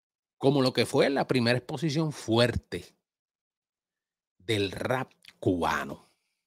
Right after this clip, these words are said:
Sobre todo, como les dije, recalcando en Orichas y recalcando en los aldeanos. Esa, esas fueron las dos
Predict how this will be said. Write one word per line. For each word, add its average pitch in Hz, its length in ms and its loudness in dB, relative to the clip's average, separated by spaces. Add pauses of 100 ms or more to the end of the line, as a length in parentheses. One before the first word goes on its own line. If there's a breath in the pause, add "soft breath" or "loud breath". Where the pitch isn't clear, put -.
(200)
Sobre 92 400 0
todo, 160 460 6 (300)
como 95 240 -6
les 80 160 -8
dije, 85 340 -8 (480)
recalcando 95 800 0
en 85 100 -10
Orichas 170 720 -2 (640)
y 104 120 -2
recalcando 92 640 -4
en 113 80 0
los 95 140 -6
aldeanos. 87 720 -6 (1500)
Esa, 151 460 0
esas 147 300 2
fueron 127 280 0
las 95 140 2
dos 98 260 0